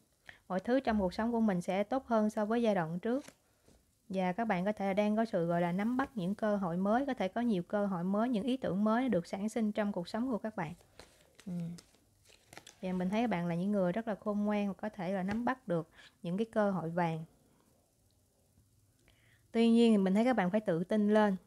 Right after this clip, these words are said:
Có một số bạn ở đây các bạn cứ ở trong cái trạng thái có sự tiêu cực, thiếu thốn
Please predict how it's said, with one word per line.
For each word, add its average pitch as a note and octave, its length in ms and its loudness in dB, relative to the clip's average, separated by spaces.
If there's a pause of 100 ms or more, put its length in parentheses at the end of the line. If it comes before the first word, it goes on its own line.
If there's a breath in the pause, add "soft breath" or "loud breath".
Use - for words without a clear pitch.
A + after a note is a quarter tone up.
Có A#3+ 100 -6
một A#3+ 160 2
số B3 140 0
bạn F#3 160 2
ở G3 100 0
đây G#3 120 4
các A3 120 -2
bạn F3+ 220 0
cứ A3+ 140 -2
ở G#3 120 2
trong G#3 200 -2
cái G#3+ 80 2
trạng F#3 220 -2
thái A3 160 -2
có A#3 120 -6
sự F#3 160 -4
tiêu G3 200 -2
cực, F3 260 -4 (500 soft breath)
thiếu A#3+ 200 0
thốn B3 320 2